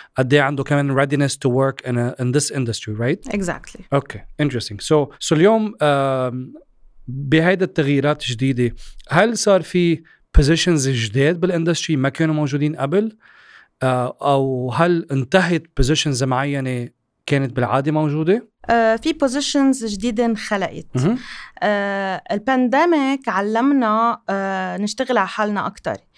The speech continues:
Speaker 1: أوكي.
Speaker 2: يعني knowing البزنس went down، آه، travel dried up in this period.
Speaker 1: مم.
Speaker 2: آه، so we were planning for the future. آه، multitasking was adapted.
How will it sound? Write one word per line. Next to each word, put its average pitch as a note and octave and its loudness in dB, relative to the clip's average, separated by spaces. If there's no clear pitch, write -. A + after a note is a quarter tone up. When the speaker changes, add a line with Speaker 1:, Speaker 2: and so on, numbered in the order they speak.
Speaker 1:
أوكي. - -4
Speaker 2:
يعني F#3+ 0
knowing A#3+ 0
البزنس G3+ 0
went G3+ 0
down، F#3 -2
آه، G3 0
travel B3 2
dried G#3+ 2
up A3+ -2
in F#3+ 2
this G3 -4
period. F3+ -2
Speaker 1:
مم. B2 -2
Speaker 2:
آه، G3+ 2
so G#3+ -2
we A#3 2
were C4 2
planning G#3 -2
for G#3+ 4
the G#3 -2
future. - -6
آه، G3+ 2
multitasking B3 0
was G#3 2
adapted. F#3+ -2